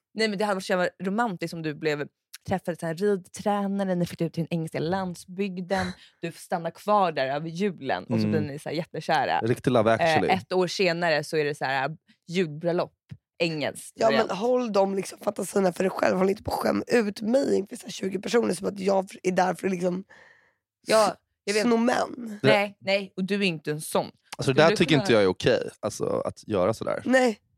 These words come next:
Speaker 1: Skulle ni kunna
Speaker 3: Och det
Speaker 1: vara
Speaker 3: där har hänt oss flera gånger,
Speaker 2: Men det
Speaker 3: att
Speaker 2: kan jag
Speaker 3: jag
Speaker 2: tänka
Speaker 3: kommer
Speaker 2: mig.
Speaker 3: på sig själv att hon sitter och helt plötsligt har gjort bort mig för en hel grupp så här.
Speaker 2: Mm.
Speaker 1: Mm. Men det är sånt där lilla systrar gör ibland. Men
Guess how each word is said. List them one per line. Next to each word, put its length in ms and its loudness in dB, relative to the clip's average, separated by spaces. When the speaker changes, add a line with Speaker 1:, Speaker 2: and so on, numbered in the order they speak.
Speaker 1:
Skulle 240 -4
ni 180 -2
kunna 200 0
Speaker 3:
Och 60 6
det 60 4
Speaker 1:
vara 120 8
Speaker 3:
där 60 4
har 140 4
hänt 220 -2
oss 260 -6
flera 340 2
gånger, 220 2
Speaker 2:
Men 100 8
det 60 6
Speaker 3:
att 60 2
Speaker 2:
kan 60 4
jag 40 6
Speaker 3:
jag 60 2
Speaker 2:
tänka 300 4
Speaker 3:
kommer 200 2
Speaker 2:
mig. 80 -2
Speaker 3:
på 80 0
sig 120 -10
själv 200 -4
att 140 2
hon 100 4
sitter 220 0
och 60 4
helt 140 2
plötsligt 180 0
har 80 2
gjort 120 -2
bort 240 -18
mig 140 0
för 80 -6
en 60 -2
hel 180 -4
grupp 260 -6
så 60 -10
här. 280 -2
Speaker 2:
Mm. 280 4
Speaker 1:
Mm. 300 -4
Men 100 -4
det 60 2
är 40 -6
sånt 160 -12
där 160 4
lilla 260 0
systrar 280 -10
gör 200 0
ibland. 240 -4
Men 340 -2